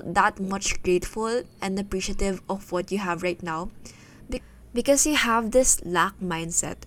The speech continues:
or lack mentality. And most of the time, people who aren't grateful for their current situation, the universe will simply not give it to them.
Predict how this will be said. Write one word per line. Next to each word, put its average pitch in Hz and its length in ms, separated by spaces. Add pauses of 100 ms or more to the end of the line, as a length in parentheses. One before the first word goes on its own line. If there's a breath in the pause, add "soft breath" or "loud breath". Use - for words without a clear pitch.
or 196 140
lack 190 320
mentality. 165 800 (880 loud breath)
And 220 220
most 208 260
of - 100
the 262 120
time, 214 560 (720 loud breath)
people 320 460
who 277 220
aren't 208 460
grateful 180 580
for 185 240
their 180 200
current 175 400
situation, 170 920 (920)
the 190 140
universe 202 540
will 175 140
simply 170 480
not - 320
give 165 180
it - 120
to - 80
them. 185 400